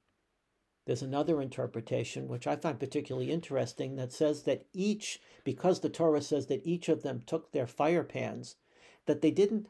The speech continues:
do it together, they did it separately. And even, in fact, according to some commentaries,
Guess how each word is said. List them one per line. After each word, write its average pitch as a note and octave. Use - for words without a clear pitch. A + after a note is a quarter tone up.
do F#3+
it G3
together, D3
they B2+
did C#3+
it C3+
separately. B2
And C3+
even, E3+
in C#3
fact, C#3+
according C3
to C#3+
some D3
commentaries, D#3+